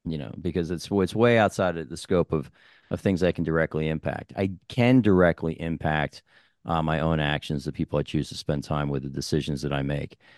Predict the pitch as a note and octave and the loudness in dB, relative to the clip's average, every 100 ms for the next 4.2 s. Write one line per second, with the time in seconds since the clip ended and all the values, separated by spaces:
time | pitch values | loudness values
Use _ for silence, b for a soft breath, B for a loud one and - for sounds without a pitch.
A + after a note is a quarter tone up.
0 | b b b _ _ - B2 B2 C3+ D#3 | b b b _ _ 2 4 6 8 8
1 | C#3 - B2 A2 F#2+ F#2 E2 _ _ _ | 6 4 6 8 8 6 4 _ _ _
2 | _ - F#2+ F2 B2+ B2 A#2 - G2+ F2+ | _ -16 -16 -2 2 4 2 -2 -2 -4
3 | E2 - F#2+ D2+ C2+ D#2 F2 D2 F2 D#2 | -6 -2 0 0 -4 -2 0 2 4 2
4 | - | 0